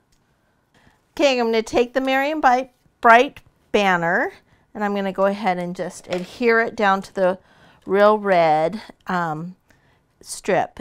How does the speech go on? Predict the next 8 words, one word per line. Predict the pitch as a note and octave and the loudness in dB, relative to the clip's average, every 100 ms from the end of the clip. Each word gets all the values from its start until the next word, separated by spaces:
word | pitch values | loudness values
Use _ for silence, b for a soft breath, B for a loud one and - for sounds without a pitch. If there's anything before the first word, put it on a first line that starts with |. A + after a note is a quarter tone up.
| - | -10
And | F#3+ F#3 F#3 F#3+ | -4 -2 -2 0
this | A3 A#3+ - | 0 0 -2
one | A3 G#3+ - | -2 -2 -6
is | G3 F#3+ | -6 -4
a | G3 | -6
quarter | - F#3+ F#3 F#3 | -2 -2 0 -2
inch | F#3 F#3 - - | -4 -6 -12 -8
bigger | F#3+ F3 E3 D#3+ G3+ | -6 -4 -4 -4 -6